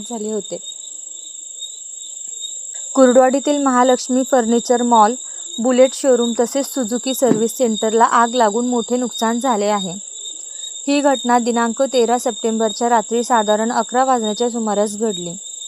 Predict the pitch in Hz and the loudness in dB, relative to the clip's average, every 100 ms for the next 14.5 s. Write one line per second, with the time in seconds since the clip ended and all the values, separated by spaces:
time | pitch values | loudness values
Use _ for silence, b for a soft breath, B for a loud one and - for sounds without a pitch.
0 | - B B B B - 233 240 269 269 | -12 B B B B -2 2 4 4 2
1 | - 269 294 277 233 233 262 247 240 226 | -2 -6 0 0 2 0 0 0 2 2
2 | 233 226 220 233 247 214 214 247 254 233 | 2 -2 0 -2 2 0 4 2 4 2
3 | 214 220 214 233 254 - 208 214 226 185 | 2 0 -2 -2 -4 -2 -2 0 -2 -4
4 | 214 - B B B 220 226 247 - 294 | -8 -8 B B B 0 0 -2 -6 2
5 | 269 240 254 240 214 247 247 247 247 262 | 2 2 2 0 0 -2 -2 4 2 4
6 | 247 214 233 226 220 214 233 247 220 202 | -2 -2 -4 2 2 2 -4 -4 -2 -2
7 | 214 233 226 254 220 226 226 233 214 220 | -2 -2 -2 -4 -6 -4 -4 -4 -4 -2
8 | 233 196 185 185 - - - - - - | 0 -2 -4 -8 -14 -14 -14 -14 -14 -14
9 | - - - - 247 262 277 277 254 247 | -14 -14 -14 -4 4 4 6 0 -2 -8
10 | - 262 233 226 247 262 254 247 277 - | -6 -2 0 0 -2 -2 -4 -2 -4 0
11 | 240 254 254 226 254 226 226 220 220 214 | 2 2 0 -6 -6 -4 -2 -2 -2 -4
12 | 254 226 - 233 240 240 214 220 208 220 | -4 -4 -4 -4 -2 -2 0 -2 -2 -4
13 | 196 220 233 262 262 247 214 226 247 247 | -4 -4 -4 -4 0 0 0 -4 -4 -2
14 | 214 208 208 208 185 | 0 0 0 -2 -6